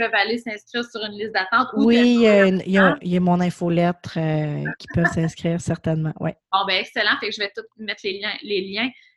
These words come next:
Speaker 1: euh, dans le, dans le, les notes du podcast.
Speaker 2: Ouais.
Speaker 1: Puis, euh, en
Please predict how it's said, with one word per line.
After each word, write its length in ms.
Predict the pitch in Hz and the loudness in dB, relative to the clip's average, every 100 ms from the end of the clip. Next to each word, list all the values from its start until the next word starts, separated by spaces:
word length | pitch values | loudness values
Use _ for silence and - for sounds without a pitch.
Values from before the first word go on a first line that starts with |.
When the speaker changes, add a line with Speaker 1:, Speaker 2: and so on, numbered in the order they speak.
| _ | _
Speaker 1:
euh, 320 | 190 175 180 175 | -2 0 -2 0
dans 200 | 214 214 | 0 0
le, 480 | 196 180 175 175 | 0 0 -2 -4
dans 180 | 175 180 | -4 -4
le, 240 | 170 165 170 | -6 -10 -10
les 100 | 180 | -8
notes 140 | 208 | -10
du 60 | - | -12
podcast. 360 | - - 339 - - | -18 -6 -4 -6 -4
Speaker 2:
Ouais. 160 | 208 - _ _ _ | -2 -2 _ _ _
Speaker 1:
Puis, 280 | 240 240 262 | -4 -2 -2
euh, 760 | - 214 208 202 196 202 202 208 _ | -2 -2 0 0 -2 -10 -16 -18 _
en 100 | - | -4